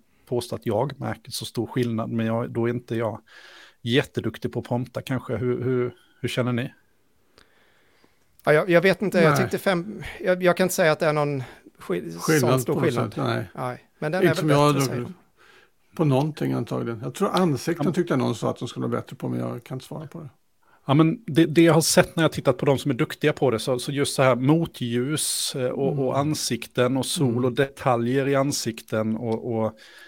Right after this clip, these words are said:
Speaker 1: att den out of the box blir, blir mycket bättre på att ge en,
Speaker 3: Hä-,
Speaker 1: en, en
Speaker 3: händer är den fortfarande bedrövlig på.
Speaker 1: Ja, bättre med femman än fyran, men, <laughs>
Speaker 3: Ja, jo.
Speaker 1: den, den
Speaker 2: Ja.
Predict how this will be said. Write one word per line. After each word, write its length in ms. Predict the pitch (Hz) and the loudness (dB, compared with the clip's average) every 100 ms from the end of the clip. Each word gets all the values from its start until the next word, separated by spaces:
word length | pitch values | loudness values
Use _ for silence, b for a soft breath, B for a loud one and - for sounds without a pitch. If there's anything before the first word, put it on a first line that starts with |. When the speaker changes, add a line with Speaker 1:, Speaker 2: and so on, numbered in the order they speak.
| B | B
Speaker 1:
att 180 | 123 - | -6 -2
den 200 | 120 117 117 110 _ - | -4 -4 -8 -16 _ -4
out 200 | 135 120 | -2 0
of 140 | 117 | -2
the 60 | 123 | -4
box 500 | 110 117 - - - | 0 0 0 -6 -6
blir, 220 | 123 113 | -6 -6
blir 300 | 110 113 117 | -4 -4 -4
mycket 240 | 113 - 107 | -2 -2 0
bättre 400 | 123 - - 117 | -2 -2 -6 -2
på 140 | 120 | -2
att 120 | - | 0
ge 120 | 117 | 0
en, 80 | 104 | 0
Speaker 3:
Hä-, 160 | 117 147 | 2 2
Speaker 1:
en, 140 | 110 | 2
en 120 | 110 | -2
Speaker 3:
händer 440 | 113 143 156 143 135 | 0 2 2 4 2
är 120 | 120 | 2
den 100 | 120 | 0
fortfarande 440 | 143 117 131 120 | 0 -2 -2 -2
bedrövlig 680 | 120 117 120 123 117 113 110 | -2 -2 0 0 -2 -4 -8
på. 160 | - 139 _ _ _ _ _ | -12 -14 _ _ _ _ _
Speaker 1:
Ja, 380 | 156 165 208 190 - b b b b b _ _ _ _ | -4 0 0 -2 -8 b b b b b _ _ _ _
bättre 580 | - 175 - - 160 156 | 4 4 4 -2 2 6
med 180 | 175 | 4
femman 460 | - 185 175 117 127 | 6 6 6 4 4
än 100 | 127 | -2
fyran, 540 | - 143 147 107 139 | 0 0 2 0 0
men, 200 | 139 131 92 | 2 2 0
<laughs> 80 | - | 0
Speaker 3:
Ja, 540 | 135 135 127 160 185 | 0 2 6 8 10
jo. 80 | 170 | 8
Speaker 1:
den, 160 | 127 127 B B B B - | 6 -2 B B B B 6
den 280 | 135 180 - | 8 8 4
Speaker 2:
Ja. 160 | 127 | -2